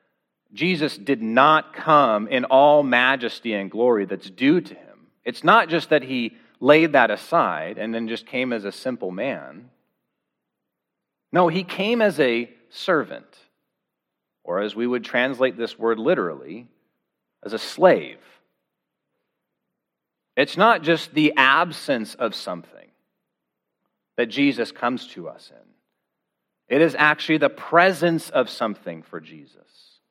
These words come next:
It is the presence of the form of a slave. This is precisely what Jesus tells his disciples in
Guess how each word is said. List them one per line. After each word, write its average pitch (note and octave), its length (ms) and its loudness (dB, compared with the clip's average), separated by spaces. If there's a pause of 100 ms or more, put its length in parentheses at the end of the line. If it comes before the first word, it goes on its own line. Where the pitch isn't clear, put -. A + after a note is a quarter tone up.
(1120)
It C#3 120 0
is D3+ 160 0
the D#3+ 100 2
presence E3 720 0
of C3 200 -2
the B2 100 2
form C3+ 640 2
of A#2 140 -4
a G2 60 -10
slave. E2+ 760 -4 (2250)
This - 100 -20
is G#2 80 -16
precisely D3 580 0
what C#3+ 160 0
Jesus C#3 420 0
tells D3 360 0
his C#3+ 160 -6
disciples C3 640 -2
in A#2 180 -4